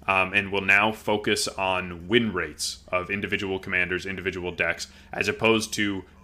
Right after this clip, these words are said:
does the deck look like it would be competitive, which was kind of the previous metric. So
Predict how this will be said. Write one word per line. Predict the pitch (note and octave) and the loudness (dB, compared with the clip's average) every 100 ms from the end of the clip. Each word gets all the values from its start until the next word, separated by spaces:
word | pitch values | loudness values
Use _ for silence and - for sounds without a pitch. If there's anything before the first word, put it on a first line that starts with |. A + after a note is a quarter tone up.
| G#2 | 2
does | A2+ A2+ A2+ | 6 6 4
the | |
deck | G#2 G#2 G2 - | 4 6 4 0
look | F#2+ G2 A2 - | -10 0 0 0
like | G#2 F#2+ G2 | 0 2 0
it | F#2 | -2
would | G2 F2 | -2 -2
be | F#2 | -6
competitive, | - F2 F#2 D#2 D2 - | -6 -4 -4 -4 -12 -14
which | E2 - | -14 -10
was | E2 | -10
kind | G2 F2 | -6 -4
of | D#2+ | -6
the | |
previous | D#2 F#2 E2 D#2+ - | -8 -8 -6 -8 -10
metric. | D#2+ - D2 - | -12 -12 -16 -10
So | - F#2 F2+ | -2 -2 -2